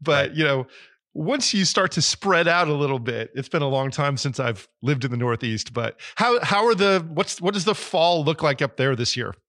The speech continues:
Speaker 2: Oh, it's spectacular. And, you know, it is all kind of jammed up together. So I can, like, walk to Pennsylvania from my house. Jersey's not that far. And then Maryland's right down the road. So, I mean, it's, of course, everybody comes to Delaware because there's no sales tax. And so you can buy
Speaker 1: Ah.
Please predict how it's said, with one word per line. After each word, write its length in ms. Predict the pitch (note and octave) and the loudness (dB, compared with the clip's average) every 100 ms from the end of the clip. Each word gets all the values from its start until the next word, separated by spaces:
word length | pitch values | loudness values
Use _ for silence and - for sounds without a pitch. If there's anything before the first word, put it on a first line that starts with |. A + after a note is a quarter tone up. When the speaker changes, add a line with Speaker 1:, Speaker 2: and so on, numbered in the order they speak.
| _ _ | _ _
Speaker 2:
Oh, 140 | D3+ C3+ | 0 0
it's 160 | B2 | 0
spectacular. 880 | - C#3+ A#2+ C#3 B2+ B2 C3 A#2 A#2+ | 0 -2 -2 -2 -2 -2 -2 0 0
And, 280 | D3 C3 D#3+ | 0 0 2
you 60 | |
know, 140 | D3 C#3+ | 2 2
it 100 | D#3 | 2
is 220 | D#3+ C#3+ | 0 0
all 180 | D3 C#3+ | -2 0
kind 160 | C#3 | 0
of 80 | B2+ | 0
jammed 300 | A#2+ B2+ B2+ | 0 0 0
up 80 | B2 | -2
together. 420 | C3 B2 B2 A#2 | -2 -2 -2 -2
So 140 | - C#3+ | -2 0
I 80 | |
can, 140 | E3 D#3 | 0 0
like, 160 | B2+ | -2
walk 300 | A#2 B2 C#3+ | -2 -2 -2
to 80 | - | -6
Pennsylvania 580 | - C#3+ C3 A#2 B2 B2 | -6 -4 -2 -2 -2 -4
from 180 | B2 A2+ | -4 -4
my 160 | G#2+ G#2 | -4 -4
house. 420 | C#3 C#3 C3 - _ _ - | -2 -2 -4 -8 _ _ -6
Jersey's 460 | C3 D#3+ D3+ D#3+ | -2 0 0 0
not 240 | D#3 D#3 - | 0 0 0
that 220 | C#3+ C#3 | -2 -4
far. 540 | - C#3+ C#3 C3+ C3+ - _ | -4 0 0 0 -2 -4 _
And 120 | C#3+ B2 | -2 0
then 160 | A#2 | 2
Maryland's 440 | A#2+ C3+ C3+ C3+ B2+ | 2 2 2 0 0
right 160 | C#3 | 0
down 180 | C3 B2+ | 0 0
the 100 | B2 | 0
road. 420 | A#2+ A#2+ B2 B2 | 0 0 0 -4
So, 460 | - C3 A#2 A2+ A2+ C3+ | -4 -2 0 -2 -4 -6
I 40 | |
mean, 160 | B2 B2 | -6 -4
it's, 240 | C3 - | -6 -6
of 340 | - _ _ | -10 _ _
course, 200 | - F3 - | -2 -2 0
everybody 280 | E3+ D3 | -2 -2
comes 240 | C3+ C#3 B2 | -2 -4 -4
to 100 | B2 | -4
Delaware 320 | A#2 A2 G#2 | -2 -2 -4
because 440 | A2 - B2 A2+ B2 | -4 -2 -2 -2 -2
there's 220 | C#3 A2+ | -4 -2
no 140 | B2 A#2 | -2 -2
sales 420 | - A2+ A#2 - | -2 -2 -2 -6
tax. 400 | - E2 - - | -8 -8 -6 -6
And 160 | C3 | -4
so 140 | A#2 A#2+ | -2 -2
you 140 | A#2+ | -2
can 160 | B2+ B2 | -2 -2
buy 260 | A#2 A2+ A#2 | 0 0 0
Speaker 1:
Ah. 260 | G3+ A#2+ | -2 -6